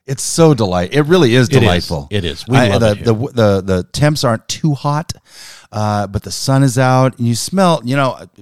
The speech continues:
Speaker 1: for me, 'cause I played football for many
Speaker 2: Did you just
Speaker 1: years.
Speaker 2: say, "I smell"?
Speaker 1: Well, I smell, and, <laughs> and there was a dot, dot, dot, 'cause I'm gonna go back to that.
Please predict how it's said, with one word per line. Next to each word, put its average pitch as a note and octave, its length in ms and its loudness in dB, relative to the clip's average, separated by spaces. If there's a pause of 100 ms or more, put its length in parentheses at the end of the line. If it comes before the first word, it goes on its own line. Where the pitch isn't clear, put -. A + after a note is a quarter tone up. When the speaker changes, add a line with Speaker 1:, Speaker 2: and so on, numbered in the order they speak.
(120)
Speaker 1:
for A#2+ 80 -4
me, G2 300 -4 (280)
'cause G2+ 160 -10
I G2+ 60 -2
played F#2+ 260 -4
football E2+ 240 -8
for D#2+ 140 -10
many F2+ 300 0
Speaker 2:
Did - 20 0
you E3 80 4
just E3 280 0
Speaker 1:
years. C#3 120 2
Speaker 2:
say, - 20 0
"I G#2 120 2
smell"? F#2+ 440 -4 (600)
Speaker 1:
Well, F2 320 -8 (180)
I G2+ 120 -6
smell, A2+ 600 -4
and, G2 160 -8
<laughs> - 720 -20 (840)
and A#2 140 2
there C3 120 6
was A#2 120 6
a G2+ 200 2 (100)
dot, B2 260 2
dot, G#2+ 200 0
dot, A2 200 2
'cause G2 100 -6
I'm G2+ 60 0
gonna F#2+ 100 -2
go E2+ 100 -2
back G2 400 -4
to E2+ 100 -10
that. D2 300 -8